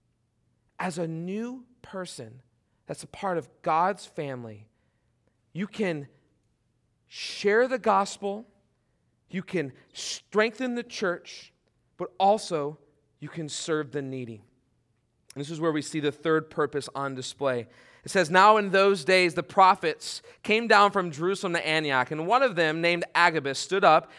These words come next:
and foretold by the Spirit that there would be a great famine over all the world." And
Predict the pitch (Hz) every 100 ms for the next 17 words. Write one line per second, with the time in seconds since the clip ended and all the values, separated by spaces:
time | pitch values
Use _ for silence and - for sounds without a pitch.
0 | - 147 156 156 - 185 214 190 185 185
1 | - 165 156 139 127 151 180 190 143 143
2 | 123 151 165 - 151 135 135 131 127 131
3 | 127 135 147 165 220 123 - - _ _
4 | _ _ - 127 135